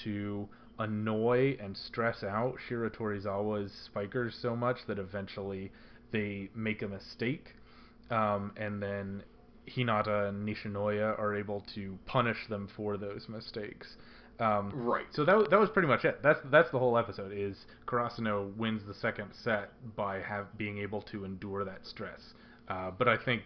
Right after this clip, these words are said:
Speaker 1: you probably have some opinions about the details of how that was executed that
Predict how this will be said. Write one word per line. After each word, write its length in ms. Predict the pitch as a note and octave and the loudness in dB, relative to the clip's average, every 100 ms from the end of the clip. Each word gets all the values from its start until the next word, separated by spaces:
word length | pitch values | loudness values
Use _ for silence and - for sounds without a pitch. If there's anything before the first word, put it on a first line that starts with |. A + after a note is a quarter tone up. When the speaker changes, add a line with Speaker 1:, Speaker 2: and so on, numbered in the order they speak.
| - | -6
Speaker 1:
you 160 | B2 | -4
probably 320 | A#2 B2+ A#2 A2+ | 4 6 8 6
have 140 | G#2+ | 4
some 140 | A#2 | 0
opinions 400 | A2 - A2+ G#2+ | -2 -2 -2 -2
about 240 | G2+ G#2+ G2+ | 0 0 -2
the 80 | F#2+ | -8
details 580 | - A2+ - A2 G#2 | -4 -4 -2 -2 0
of 100 | G#2 | 0
how 120 | G2 G2+ | 0 0
that 100 | G2 | -2
was 140 | F#2+ | 0
executed 600 | A2 A2+ G#2+ - F#2+ G2 | 0 0 -6 -8 -10 -8
that 100 | G2 | -10